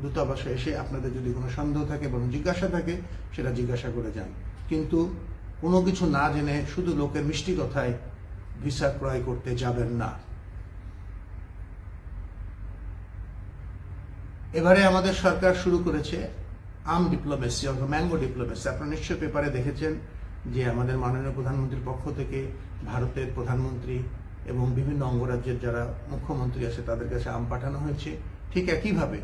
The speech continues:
আমাদের এখানেও Crown Prince, আমির, প্রধানমন্ত্রী, পররাষ্ট্রমন্ত্রী এবং উচ্চ পর্যায়ের বিভিন্ন মন্ত্রী মহোদয় বা যারা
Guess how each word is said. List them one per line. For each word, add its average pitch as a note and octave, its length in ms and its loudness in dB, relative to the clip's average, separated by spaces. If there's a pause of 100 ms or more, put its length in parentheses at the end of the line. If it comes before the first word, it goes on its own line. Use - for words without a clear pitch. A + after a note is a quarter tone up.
(260)
আমাদের C#3 360 2
এখানেও C#3 380 0 (200)
Crown C3+ 300 0
Prince, C3+ 360 -4 (180)
আমির, C#3 340 0 (340)
প্রধানমন্ত্রী, C#3 680 0 (400)
পররাষ্ট্রমন্ত্রী C#3 880 -2
এবং C#3+ 240 -2
উচ্চ F3+ 320 -4
পর্যায়ের C3+ 340 0
বিভিন্ন B2+ 220 0
মন্ত্রী B2+ 320 0
মহোদয় B2 580 0
বা A#2 180 0
যারা A2+ 340 -4